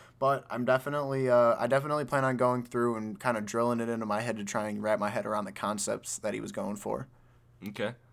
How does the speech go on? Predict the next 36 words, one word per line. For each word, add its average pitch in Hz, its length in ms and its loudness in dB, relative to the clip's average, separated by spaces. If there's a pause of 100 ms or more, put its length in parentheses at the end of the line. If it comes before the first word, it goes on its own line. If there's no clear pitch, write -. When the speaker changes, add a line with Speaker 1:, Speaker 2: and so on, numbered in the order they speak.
(280)
Speaker 2:
Okay, 101 380 0
so, - 460 0
um, 101 560 0
I'll 117 160 0
give 107 200 -6
you, 104 120 -6
I'll 107 160 0
give 113 160 -4
you 117 80 -6
some 107 240 -2
of 98 80 0
my, 101 340 4 (120)
my 104 180 0
projects 92 500 0
that 92 100 -4
I 95 140 2
missed 90 400 -6 (160)
slash, 90 640 -4
you 92 140 -8
know, 85 160 -8
just - 260 -14
didn't 90 220 -6
get 87 220 -6
to, 92 140 -4
whatever. 87 360 -2
I 117 120 4
talked 117 340 0
about 101 220 2
some 101 220 -2
of 95 60 -4
these 92 200 -4
on 92 140 -2
my 87 160 -2
top 87 340 -2
twenty 87 360 -4
album. 82 260 -4